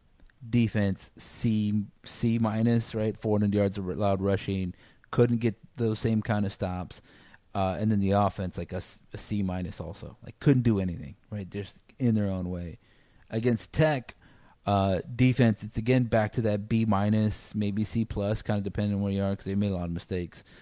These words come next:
But they got some of those stops in there. And, like, basically played winning football or good enough football. And then the offense was, like, C minus, C plus area, right? Like, it, it got started too late,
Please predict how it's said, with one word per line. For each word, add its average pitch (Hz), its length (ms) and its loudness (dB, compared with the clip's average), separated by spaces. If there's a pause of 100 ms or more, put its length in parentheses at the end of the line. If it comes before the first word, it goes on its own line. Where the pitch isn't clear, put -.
(140)
But 104 100 -4
they 110 80 0
got 107 220 0
some 107 80 -4
of 107 60 0
those 101 120 0
stops 95 380 -4
in 92 60 -4
there. 87 260 -4 (560)
And, 98 260 0
like, 123 140 2
basically 156 340 4
played 123 280 4
winning 120 380 6
football 120 520 -2
or 104 80 -4
good 113 220 -4
enough 110 300 2
football. 123 480 -4 (640)
And 117 140 2
then 110 80 6
the 107 100 4
offense 107 420 0
was, 98 120 -10
like, 95 180 -4 (160)
C 110 300 -4
minus, 98 800 0
C - 280 -2
plus 98 600 -4
area, 87 500 -4
right? 90 340 -4
Like, 92 240 -8
it, 110 220 -4
it 123 60 -10
got 127 240 0
started 123 520 0 (140)
too 139 180 2
late, 110 380 2